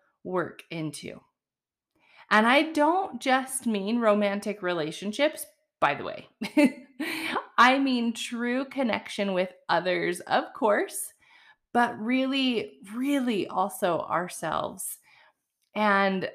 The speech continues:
our family and spiritual figures, like I mentioned, and just so many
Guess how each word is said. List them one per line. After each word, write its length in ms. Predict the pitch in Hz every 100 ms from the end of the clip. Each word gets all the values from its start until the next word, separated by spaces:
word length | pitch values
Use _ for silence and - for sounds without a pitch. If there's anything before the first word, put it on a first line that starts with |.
| -
our 160 | 151 -
family 720 | 233 220 202 185 175 156 - -
and 440 | 180 175 165 165
spiritual 720 | - - 269 262 262 220 202 -
figures, 460 | 262 254 247 214 220
like 160 | 208
I 100 | 190
mentioned, 580 | 208 226 247 247 233 208
and 140 | 208
just 340 | 208 214 - -
so 260 | 262 269
many 420 | 277 254 220 208